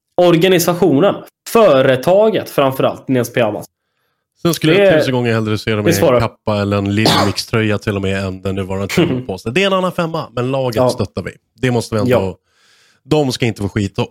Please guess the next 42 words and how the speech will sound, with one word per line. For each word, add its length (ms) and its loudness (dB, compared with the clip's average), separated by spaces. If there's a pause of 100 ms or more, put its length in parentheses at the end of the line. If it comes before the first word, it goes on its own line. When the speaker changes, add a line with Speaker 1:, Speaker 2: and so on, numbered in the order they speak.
(360)
Speaker 2:
får 260 0
du 160 -2
för 260 -2
dig 220 -4
som 180 -4
lyssnar 280 -4
på 100 -4
det 100 -2
här 120 -2
att 180 -6 (400)
jag 220 -6
ska 120 -8
minsann 320 -6
gå 100 -6
in 180 -2
på 120 -2
Brollans 540 -4
Twitter 400 -6
och 60 -6
skriva 320 -4
att 80 -6
han 220 -2
borde. 360 -2
Nej, 440 0
det 80 0
ska 160 0
Speaker 1:
Nej. 120 4
Speaker 2:
du 60 0
inte 140 2
göra. 320 -4 (160)
Du 80 0
ska 180 -2
tagga 340 0
Gundersen, 480 0
du 60 -4
ska 180 -6
tagga 280 -2
Hishem, 340 -2
du 60 -4
ska 140 -6
tagga 280 -4
Nipp. 240 -4